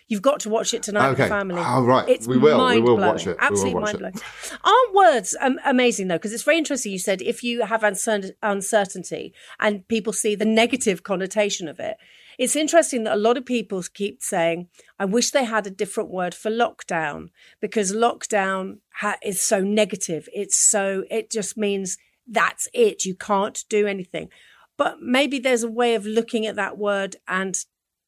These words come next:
Speaker 1: turning it around and trying to make it into a positive word. Just the simple words, 'cause that's what you do with words. You change a word.
Speaker 2: Yes.
Speaker 1: Yeah.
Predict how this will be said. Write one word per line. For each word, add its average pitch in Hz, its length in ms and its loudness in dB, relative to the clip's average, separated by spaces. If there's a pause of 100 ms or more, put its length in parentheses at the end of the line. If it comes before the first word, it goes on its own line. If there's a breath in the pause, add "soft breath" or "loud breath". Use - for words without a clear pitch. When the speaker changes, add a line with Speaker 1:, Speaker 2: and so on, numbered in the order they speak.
Speaker 1:
turning 214 580 0
it 196 140 -6
around 196 360 -4
and 190 100 -10
trying 208 300 -4
to 196 80 -10
make 196 280 -6
it 185 100 -6
into 185 320 -8
a 180 100 -8 (340)
positive 226 600 -8
word. - 200 -16
Just 359 240 -2
the 392 60 -4
simple 349 500 -4
words, 254 400 2
'cause 247 140 -8
that's - 240 -2
what 294 120 -2
you 247 140 -4
do 233 260 -4
with 160 160 -8
words. 156 320 -6 (340 loud breath)
You 311 200 2
change 302 420 2
a 208 60 0
word. 156 460 -6 (280)
Speaker 2:
Yes. 120 400 0
Speaker 1:
Yeah. 240 260 0